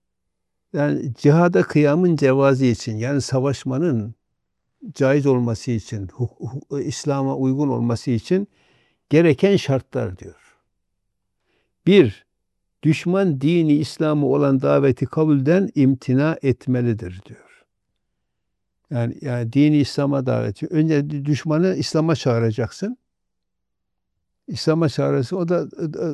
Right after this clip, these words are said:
davetten kaçması lazım. "Be-, gel Müslüman ol." diyeceksin. O da Müslüman olmaktan vazgeçecek. Ya sen, sen bunu nasıl şey yaparsın?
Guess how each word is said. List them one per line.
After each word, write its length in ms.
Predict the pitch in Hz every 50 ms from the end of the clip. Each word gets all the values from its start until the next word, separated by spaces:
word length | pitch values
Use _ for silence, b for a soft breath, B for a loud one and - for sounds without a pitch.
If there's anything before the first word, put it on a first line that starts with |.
| - 165 143
davetten 460 | 156 151 156 160 160 156 - 190 180
kaçması 540 | - - 165 147 - - 156 143 - - 135
lazım. 160 | 123 123 127
"Be-, 140 | 143 139 135
gel 220 | 151 143 170 170 180
Müslüman 380 | 180 143 - - 180 180 170
ol." 180 | 151 120 113 113
diyeceksin. 600 | 123 117 113 113 120 113 - - 226 262 247 233
O 180 | 262 - 165
da 80 | 180 170
Müslüman 340 | 165 143 - - 160 151 147
olmaktan 460 | 147 147 143 143 120 - 196 180 160
vazgeçecek. 640 | 147 143 123 104 98 90 - 98 95 - - 98 - _ _ _ _ _ _ _ _ _ _ _ _ _ _ _ _ _ _ _ _ _ _ -
Ya 160 | 120 113 117 131 127 - - -
sen, 160 | - 123 113
sen 360 | - - - 131 123 120 120
bunu 160 | 123 120 117
nasıl 280 | 117 135 135 - 170 160
şey 180 | - - 180
yaparsın? 520 | 185 180 - 185 175 147 - - 135 135